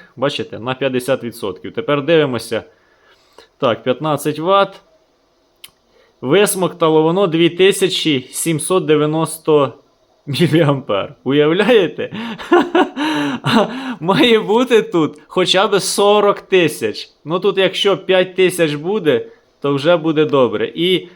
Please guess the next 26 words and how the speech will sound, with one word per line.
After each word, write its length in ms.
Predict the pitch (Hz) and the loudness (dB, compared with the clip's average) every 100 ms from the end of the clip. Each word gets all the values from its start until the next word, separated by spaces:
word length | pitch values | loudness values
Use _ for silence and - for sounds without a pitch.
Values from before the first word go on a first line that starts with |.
| _ | _
пройшло 480 | - 165 165 175 208 | -2 0 0 0 0
в 60 | 202 | 0
нас 200 | 165 - | -4 -2
п'ятдесят 600 | 160 151 151 - 185 185 | -2 0 -2 0 0 0
шість 340 | - 170 156 | -4 -4 -6
хвилин. 540 | - 143 139 117 101 98 _ - | -6 -2 0 0 -2 -12 _ -2
Бачите? 560 | 131 151 123 - 104 - | -2 0 -6 -10 -14 -12
За 220 | 117 147 | -4 -2
п'ятдесят 540 | 147 143 143 165 156 | -2 -4 -2 -2 -4
шість 320 | - 151 139 - | -4 -6 -6 -4
хвилин. 440 | 147 175 208 208 - _ - | -2 -2 -2 -8 -20 _ -2
Коротше, 560 | 165 160 147 - 113 110 _ _ _ _ - | 0 2 2 0 -8 -12 _ _ _ _ -4
коротше, 360 | 160 196 185 | 0 0 0
херня 580 | 180 180 165 170 196 240 | -2 0 0 0 0 0
така, 400 | 190 170 175 180 | -2 0 0 0
бляха, 420 | 156 151 151 143 | 0 0 0 -4
повна. 460 | - 147 135 113 107 | -4 -2 -2 -2 -8
Тому 260 | 143 160 | -8 -6
що 180 | 180 156 | -4 -4
він 240 | 156 185 - _ - | -4 -6 -10 _ -4
легесенький, 760 | 175 185 208 - 117 107 117 | 0 0 0 -2 -8 -10 -8
він 160 | 127 156 | -6 -6
абсолютно 460 | 147 147 160 175 131 | -8 -6 -8 -6 -10
нічого 480 | 139 139 151 135 | -8 -4 -4 -4
не 120 | 120 123 | -4 -2
важить. 500 | 120 98 95 - | -2 -2 -8 -20